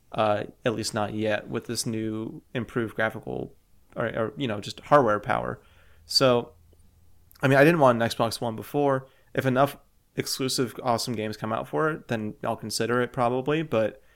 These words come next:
the, the core features of the console beyond just gaming don't appeal to me because I already have a billion streaming devices. I don't have a cable subscription, and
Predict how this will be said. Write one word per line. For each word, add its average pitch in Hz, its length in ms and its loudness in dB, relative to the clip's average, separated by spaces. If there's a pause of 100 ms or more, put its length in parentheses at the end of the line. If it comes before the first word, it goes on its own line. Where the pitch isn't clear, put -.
(300)
the, 127 300 2
the 151 80 -2
core 240 280 4
features 240 320 -2
of 151 60 -2
the 139 60 -6
console 143 400 -2
beyond 113 380 0
just 123 180 -4
gaming 143 320 -4
don't 127 200 -2
appeal 120 260 -4
to 143 60 -6
me 175 120 -2
because 113 380 -4
I 113 140 -2
already 113 180 -2
have 107 300 -4
a - 80 -10
billion 110 420 -4
streaming 117 300 -6
devices. 143 580 -4
I 123 100 -4
don't 117 380 -4 (300)
have 117 160 -4
a 110 40 -6
cable 110 280 -8
subscription, 160 720 -6
and 107 420 -6